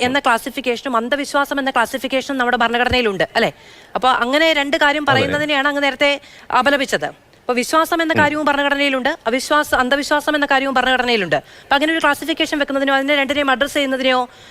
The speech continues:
Speaker 1: കുറ്റം പറയുകയാണെങ്കിൽ ഭരണഘടനയെ കൂടി കുറ്റം പറയേണ്ടി വരും.
Speaker 2: അഡ്രസ്സ്,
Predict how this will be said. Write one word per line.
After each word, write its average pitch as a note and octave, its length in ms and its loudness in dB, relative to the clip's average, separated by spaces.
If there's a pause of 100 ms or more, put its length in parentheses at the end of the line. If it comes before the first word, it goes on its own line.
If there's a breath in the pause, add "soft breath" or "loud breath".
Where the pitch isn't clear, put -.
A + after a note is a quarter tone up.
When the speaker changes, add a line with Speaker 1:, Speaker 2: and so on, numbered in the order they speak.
(160 loud breath)
Speaker 1:
കുറ്റം D4+ 200 0
പറയുകയാണെങ്കിൽ D4 480 0
ഭരണഘടനയെ D#4 380 2
കൂടി D4 140 -4
കുറ്റം B3+ 200 -2
പറയേണ്ടി G#3+ 220 0
വരും. A#2 200 0
Speaker 2:
അഡ്രസ്സ്, D3+ 400 -2